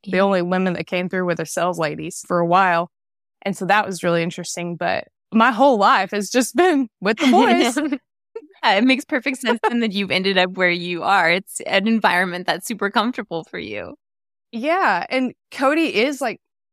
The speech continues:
Speaker 1: my best friend. Like, if you say, "Don't tell anyone," that's cool. I'm not gonna go tell my best girlfriend. I'm gonna go tell my husband 'cause he's my best friend,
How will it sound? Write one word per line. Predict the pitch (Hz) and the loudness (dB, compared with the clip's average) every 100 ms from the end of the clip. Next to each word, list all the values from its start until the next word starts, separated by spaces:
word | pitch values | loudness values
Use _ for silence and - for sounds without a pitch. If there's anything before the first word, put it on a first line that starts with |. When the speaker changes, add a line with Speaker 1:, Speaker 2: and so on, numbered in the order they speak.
| _ - | _ -4
Speaker 1:
my | 220 226 233 | 0 2 2
best | 185 208 214 - - | 0 -2 -2 -10 -16
friend. | - 190 233 180 180 | -10 -6 -4 -6 -8
Like, | 180 170 - - | -8 -8 -12 -16
if | - | -6
you | 247 | -4
say, | - 311 | 0 0
"Don't | 285 269 - | 2 0 0
tell | 247 262 | 0 2
anyone," | 277 277 285 277 | 2 2 4 4
that's | 208 214 | 2 0
cool. | - - 220 | -6 -2 0
I'm | 196 | 2
not | 202 | 0
gonna | 220 208 | 0 -2
go | 208 | -2
tell | 226 214 | -2 -2
my | 202 | 0
best | 196 196 | -2 -2
girlfriend. | 185 214 233 202 196 | 0 0 2 -2 -4
I'm | 190 | -4
gonna | 208 | -4
go | |
tell | - 208 | -2 -4
my | 196 | -2
husband | 202 240 208 202 | -4 -6 -8 -12
'cause | - | -12
he's | 208 | -12
my | 196 | -10
best | 208 - - | -10 -10 -8
friend, | 226 220 233 233 220 | -6 -4 -2 -2 -4